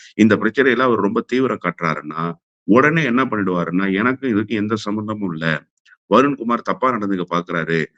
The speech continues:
நான் என்ன தப்பு பண்ணேன்னு சொல்லி சரண்டர் ஆகி ரெண்டு பேரை காமிச்சு கொடுத்துருவாரு. இதை தொடர்ச்சியாக அவர் செய்திருக்காரு. அப்போ அவருக்கு ஜெயிலு, காவல்துறையினுடைய அடக்குமுறை,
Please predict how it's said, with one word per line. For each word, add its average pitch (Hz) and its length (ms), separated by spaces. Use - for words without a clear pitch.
நான் 120 200
என்ன 135 160
தப்பு 104 280
பண்ணேன்னு 95 380
சொல்லி 110 280
சரண்டர் 113 440
ஆகி 104 140
ரெண்டு 92 240
பேரை 104 200
காமிச்சு 101 340
கொடுத்துருவாரு. 80 400
இதை 107 260
தொடர்ச்சியாக 107 640
அவர் 110 200
செய்திருக்காரு. 95 480
அப்போ 135 220
அவருக்கு 101 440
ஜெயிலு, 107 480
காவல்துறையினுடைய 101 840
அடக்குமுறை, 95 540